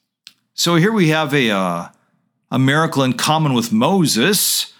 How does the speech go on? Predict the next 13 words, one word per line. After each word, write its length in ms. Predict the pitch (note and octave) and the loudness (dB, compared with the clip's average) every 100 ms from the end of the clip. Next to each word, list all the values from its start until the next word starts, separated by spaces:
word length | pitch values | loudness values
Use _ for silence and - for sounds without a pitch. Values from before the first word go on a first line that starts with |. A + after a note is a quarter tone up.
| _ - | _ -4
With 200 | B2 A#2 | -4 0
Moses, 500 | C3 D3+ C#3 D#3 - | 0 0 0 0 0
God 320 | B2+ C3 A2+ | 0 -2 0
parts 260 | C3+ C3+ - | -2 -2 0
the 80 | |
Red 300 | A2+ C3 C3 | 0 0 0
Sea. 240 | - - D3+ | -2 2 2
With 180 | C#3 C3 | 2 0
Elijah, 540 | A#2+ C3 D3 C3+ C#3 | 2 2 0 -2 -2
God 400 | A2+ A#2+ B2+ G#2+ | 0 0 0 -4
parts 400 | - C#3 B2 - | -2 -2 -2 -4
the 140 | A2+ | -4
Jordan. 640 | F#2+ C#3 D#3 D#3 A#2 A#2+ | -2 0 0 0 0 -2